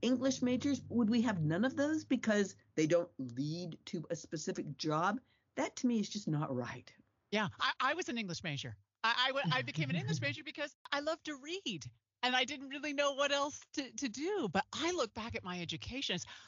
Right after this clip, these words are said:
Speaker 2: I'm a better mother because I'm educated. I'm a better friend because I'm educated. I'm certainly a better broadcaster. I mean, so when I see things going on in the
Speaker 3: Yeah.
Speaker 2: world, I have context.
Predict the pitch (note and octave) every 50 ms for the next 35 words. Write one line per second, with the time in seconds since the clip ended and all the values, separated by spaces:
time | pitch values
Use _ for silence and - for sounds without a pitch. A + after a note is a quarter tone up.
0 | - _ - B3+ B3+ A3 G3 D3 - D3 C3+ A#2+ A#2 A#2 A#2+ B2 D3 F#3 A3+ C#4+
1 | C#4+ C#4 D4+ D4 - C#4+ C#4+ - C#4+ C#4 C4+ C#4+ C4+ - C#4 - - C#4+ D4+ D4
2 | C#4+ C#4+ - - - G3 G3 F#3 D#3+ D3 A#2 E3+ D#3+ D3 C#3 C3+ B2 - - -
3 | - - _ _ - - _ - C4+ D4 D4 C#4 A#3+ F#3+ E3 C3 A2+ - A2+ C#3
4 | C#3 - C#3 B2+ B2+ B2+ B2 - - - - - D3 C#3+ C#3 C#3 - - - -
5 | _ _ G3+ G#3 G#3 - - - - - F#4+ F4 G#3 A3 F#3+ F3+ - F3 D3 D3
6 | C3 - E3+ E3 F#3+ G3+ D3 - C#3+ B2 B2 A2+ - - D#3+ F#3+ A3+ - - -
7 | - - - - G#3+ A3 A3+ A#3 A3+ A#3 A#3+ A#3+ - - C4 A#3 B3 A#3+ A#3+ C#4
8 | D4 - - - C#4+ C#4+ D4 - C4+ B3 A3 - C4 B3+ B3 A#3+ A#3+ A#3+ A#3 A#3
9 | A3 C4 D4 D4+ B3+ - - - B3 C#4 C4 B3+ C#4+ D4+ - - - - - D4+
10 | E4+ F#4+ G4+ - - F#4 F4 - - - - - - -